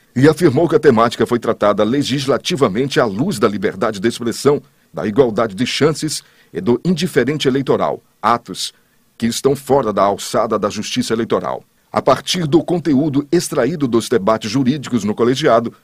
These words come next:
o ministro propôs a adoção de três critérios norteadores para casos semelhantes a serem eventualmente apreciados pela Corte.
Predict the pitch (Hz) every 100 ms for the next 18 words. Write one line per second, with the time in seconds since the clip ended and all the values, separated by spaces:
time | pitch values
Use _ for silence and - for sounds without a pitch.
0 | _ _ 104 131 127 175 147 143 135 -
1 | 151 - - - _ - 95 113 120 -
2 | 151 139 - 165 185 - 131 - 123 120
3 | 120 107 139 147 139 151 113 143 151 98
4 | - - _ _ 90 82 - - 107 95
5 | 143 147 110 151 143 120 98 - 143 123
6 | - _ _ - 160 139 156 147 139 110
7 | 127 123 107 110 110 107 98 113 110 104
8 | 98 - -